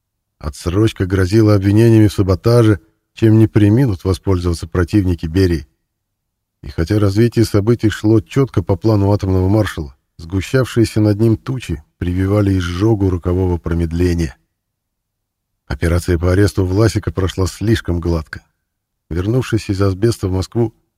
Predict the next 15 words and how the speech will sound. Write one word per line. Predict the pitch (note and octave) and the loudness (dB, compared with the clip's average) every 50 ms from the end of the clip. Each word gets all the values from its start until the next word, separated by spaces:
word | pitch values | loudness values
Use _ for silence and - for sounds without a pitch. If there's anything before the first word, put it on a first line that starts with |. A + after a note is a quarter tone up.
| _ _ _ | _ _ _
Власик | - F2+ G#2+ B2 C3 A2+ - A2+ - | -4 -2 0 0 0 0 -2 -2 0
не | G#2 G#2+ A2 A2+ | 2 2 4 4
успел | G#2+ - - - B2 G#2+ | 2 2 0 -2 -2 0
попасть | E2+ - F2+ - - F2 E2+ - | 0 -2 -4 -4 -2 -4 -4 -4
к | - | -8
Сталину, | - - - G#2 G#2 F#2+ F2+ D#2 C#2+ - _ _ _ _ | -12 -6 -4 -2 -2 -2 -2 -4 -8 -12 _ _ _ _
поскольку | - E2+ - - B2 A2+ - - A#2 | -16 -10 -2 0 0 0 2 2 4
его | A#2 A#2+ A#2 A#2 | 4 6 6 4
тут | A2 - B2+ C3+ B2+ A#2+ | 4 2 0 0 2 4
же | B2+ | 4
арестовали | A#2+ A#2 A2 - - A#2 A2+ A#2+ B2+ A#2+ G2+ | 4 4 2 2 2 2 2 4 4 2 2
сотрудники | F2+ - - E2+ - G2 G#2 G#2 G2 G2 F#2 - | 0 0 -2 -2 0 2 2 4 4 2 2 2
М | G2 F#2+ G2 F#2+ | 2 2 2 2
Г | G2 F#2+ | 2 2
Б | F2+ G2 A#2 A2+ G2 | 2 4 4 4 2